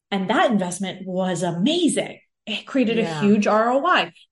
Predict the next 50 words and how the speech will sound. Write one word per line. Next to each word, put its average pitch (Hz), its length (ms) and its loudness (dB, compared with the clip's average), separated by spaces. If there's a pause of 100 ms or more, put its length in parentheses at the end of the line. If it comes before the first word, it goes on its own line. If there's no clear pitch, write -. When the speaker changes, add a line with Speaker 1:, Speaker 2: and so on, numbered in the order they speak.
Speaker 1:
I 349 120 4
just, 494 180 -2
like, 302 160 2
know 220 300 4
that, - 180 -4
right? 226 180 0
We 302 140 0
all 294 220 0
kinda 240 200 -4
just 202 180 -8
know 175 260 -4
it 240 180 -4 (100)
off 202 180 -10
the 202 60 -8
top 190 200 -6
of 175 100 -14
our 277 60 2
Speaker 2:
Yeah, 175 60 2
you 170 60 2
Speaker 1:
head. 214 100 0
Speaker 2:
feel 170 200 0
it. 147 100 -2
Speaker 1:
So 320 220 4
I 330 80 6
started 359 280 4
Speaker 2:
Yeah. 339 40 0
Speaker 1:
making 339 300 -2
a 349 80 4
list. - 320 0
I 254 80 0
was 269 120 -2
like, 262 140 0
"Okay, 254 220 0
what 226 320 0
goes 285 240 4
in 254 140 0
the, 214 420 4
that 214 160 -2
investment 214 400 -4
wasn't 196 240 -6
worth 190 200 -4
it, 240 140 -2
and 202 140 -2
that 185 100 -2
investment 196 400 -4
really 196 240 2
was 165 240 -4
worth 170 220 -8
it - 160 -8
bucket?" 170 380 0